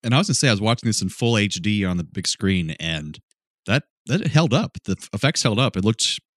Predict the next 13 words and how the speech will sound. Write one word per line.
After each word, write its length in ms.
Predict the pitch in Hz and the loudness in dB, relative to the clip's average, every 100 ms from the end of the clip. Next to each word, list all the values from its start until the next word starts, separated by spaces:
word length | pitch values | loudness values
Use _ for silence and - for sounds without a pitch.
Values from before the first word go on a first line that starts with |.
| _ | _
pretty 220 | - 107 | -4 -2
good. 300 | 113 131 82 - _ _ _ _ _ - | 2 2 2 -2 _ _ _ _ _ -4
Uh, 180 | 92 82 | 0 0
them 260 | 85 92 95 | 2 2 2
disintegrating, 680 | 95 101 104 98 85 76 71 | 0 2 2 2 2 0 -4
basically, 500 | - 73 - 76 80 - | -6 -6 -8 -8 -8 -6
like, 100 | 92 | -2
kinda 160 | 98 | 0
like, 260 | 90 85 - | 0 -2 -4
um, 320 | 82 78 76 - _ - - | -6 -6 -8 -16 _ -20 -8
Indiana 360 | 101 87 82 80 | -4 -2 -2 -2
Jones 340 | 85 80 82 | -4 -2 -4
style 320 | - 69 76 | -6 -8 -12